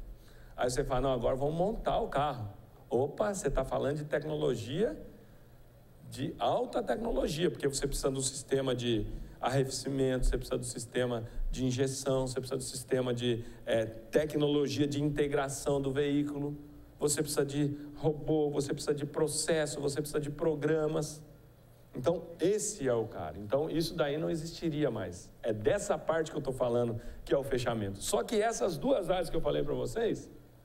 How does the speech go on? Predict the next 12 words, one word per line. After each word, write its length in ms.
uma 300
equivale 680
a 100
cinquenta 500
por 200
cento 260
do 60
número 200
de 40
trabalhadores 480
na 100
fábrica 460